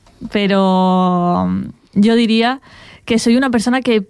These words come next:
sobrepiensa mucho las cosas, le doy muchas vueltas, eh, a todo, y eso me sirve para muchas cosas, porque, mm, aprendo mucho de mí misma,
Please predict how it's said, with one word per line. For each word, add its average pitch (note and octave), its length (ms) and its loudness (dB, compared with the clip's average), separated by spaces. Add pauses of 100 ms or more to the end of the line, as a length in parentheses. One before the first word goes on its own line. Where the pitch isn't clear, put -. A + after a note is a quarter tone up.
(180)
sobrepiensa A3+ 880 0
mucho A3+ 280 0
las G#3+ 180 -2
cosas, G3 380 -2
le G3 80 2
doy G3 100 2
muchas A3 340 2
vueltas, A#3 840 0 (580)
eh, G3+ 360 2
a F#3+ 100 0
todo, C4+ 500 0 (680)
y A3+ 260 4
eso G#3+ 200 0
me A3+ 120 2
sirve B3 500 -2
para G#3 240 0
muchas G#3+ 300 2
cosas, A#3+ 400 -2 (100)
porque, G#3 200 -4
mm, G3 260 2 (220)
aprendo G#3 320 2
mucho A3 240 4
de G#3+ 80 2
mí G#3 100 4
misma, A3+ 400 2